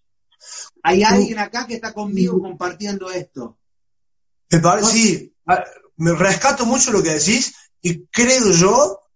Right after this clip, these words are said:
Speaker 2: que en base a eso, a lo que dijiste, al estar en ese contacto, estás presente, justamente. Te vas del fata-, del pasado y te vas del futuro y estás en el presente.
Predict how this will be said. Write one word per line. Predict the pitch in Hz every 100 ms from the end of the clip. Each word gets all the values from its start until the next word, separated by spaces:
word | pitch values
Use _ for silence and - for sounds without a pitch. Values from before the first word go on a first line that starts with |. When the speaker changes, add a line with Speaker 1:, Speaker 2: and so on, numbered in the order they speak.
| _ _
Speaker 2:
que | 185 190 226 180
en | 160 156
base | 226 - 208
a |
eso, | 220 233 240 - _ _ _ _
a | 165
lo | 175 170
que |
dijiste, | 180 214 - 160 139 - _ _
al | 156 180
estar | 180 269
en | 269
ese | 247
contacto, | 202 208 240 180 - -
estás | 165 240 -
presente, | 185 180 - 254 165 156
justamente. | - 226 220 196 262 202 160 - - _ _ _ _
Te | 185
vas | 226 262 226
del | 202 185
fata-, | - 180 180 226
del | 175 170
pasado | 170 175 262
y | 208
te |
vas | 208 214
del | 190
futuro | 170 196 277 254 302 _ _ _ _ _ -
y | 180
estás | 277 294
en |
el | 240
presente. | 190 233 311 180 135 -